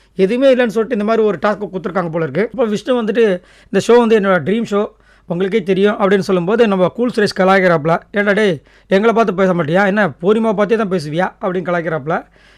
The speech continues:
அதுக்கப்புறம் மணி வந்து ரொம்ப பாசிட்டிவாக மாறிட்டு வருது. "இதே மாதிரி சிரிச்ச முகத்தோட இருங்க,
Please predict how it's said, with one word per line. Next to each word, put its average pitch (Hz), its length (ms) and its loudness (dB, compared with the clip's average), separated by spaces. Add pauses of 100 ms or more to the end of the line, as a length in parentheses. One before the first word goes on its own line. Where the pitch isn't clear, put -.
(120)
அதுக்கப்புறம் 233 380 0
மணி 226 180 2
வந்து 226 180 0
ரொம்ப 208 340 2
பாசிட்டிவாக 220 420 0
மாறிட்டு 208 240 0
வருது. 185 280 0 (400)
"இதே 202 300 4
மாதிரி 220 300 0
சிரிச்ச 208 260 0
முகத்தோட 214 300 2
இருங்க, 190 440 2